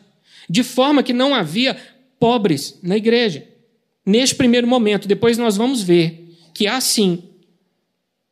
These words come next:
quando a es-, a igreja se espalha, a igreja s-, aumenta de tamanho. Aqui nesse primeiro momento, queridos, todos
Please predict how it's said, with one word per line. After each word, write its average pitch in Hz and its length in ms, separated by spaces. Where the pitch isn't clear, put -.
quando 226 160
a 247 40
es-, - 260
a 208 100
igreja 240 340
se 247 160
espalha, 214 560
a 190 40
igreja 208 360
s-, - 240
aumenta 220 680
de 185 120
tamanho. 185 540
Aqui 285 280
nesse 294 200
primeiro 254 360
momento, 226 480
queridos, 190 500
todos 233 640